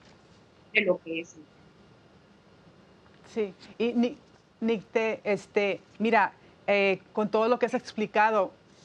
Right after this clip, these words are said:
Speaker 2: es asombroso y grandioso lo que es concebir un hijo. Eh, realmente el cuerpo es maravilloso, es una maravilla, como dice el salmista. Eh, entonces tiene todo el sentido del mundo de que cuando se interrumpe, por decirlo así, como dicen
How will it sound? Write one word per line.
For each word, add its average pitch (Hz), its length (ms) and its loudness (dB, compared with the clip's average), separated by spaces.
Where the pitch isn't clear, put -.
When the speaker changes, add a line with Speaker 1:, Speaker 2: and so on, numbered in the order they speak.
Speaker 2:
es 208 140 -4
asombroso 214 1040 0
y 202 140 -4
grandioso 208 920 0
lo 190 160 -2
que 196 240 0
es 208 120 -6
concebir 196 520 -4
un 196 120 -6
hijo. 220 400 -6
Eh, 185 440 0
realmente 208 720 0
el 196 220 -2
cuerpo 214 400 -2
es 208 80 -4
maravilloso, 190 960 0
es 208 80 -8
una 214 140 -2
maravilla, 202 600 -2
como 185 180 -8
dice 180 200 -10
el 190 80 -4
salmista. 180 640 -6
Eh, 202 260 0
entonces 214 380 -4
tiene 247 200 2
todo 262 260 2
el 240 100 -4
sentido 233 340 0
del 247 160 0
mundo 226 320 0
de 233 140 0
que 202 160 -4
cuando 190 320 -2
se 190 120 -6
interrumpe, 196 680 0
por 180 160 -2
decirlo 190 320 -2
así, 202 240 -6
como 190 200 -6
dicen 196 340 -6